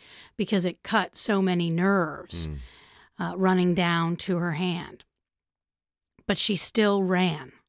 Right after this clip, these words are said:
Speaker 1: She managed, bleeding profusely,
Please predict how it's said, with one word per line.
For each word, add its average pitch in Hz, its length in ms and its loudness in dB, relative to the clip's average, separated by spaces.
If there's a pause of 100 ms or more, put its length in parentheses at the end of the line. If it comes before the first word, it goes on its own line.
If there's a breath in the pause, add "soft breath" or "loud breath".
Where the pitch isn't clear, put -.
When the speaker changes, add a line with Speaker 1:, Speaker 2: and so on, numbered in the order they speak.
(540 soft breath)
Speaker 1:
She - 240 0
managed, 185 840 2
bleeding 190 680 2
profusely, - 1200 -2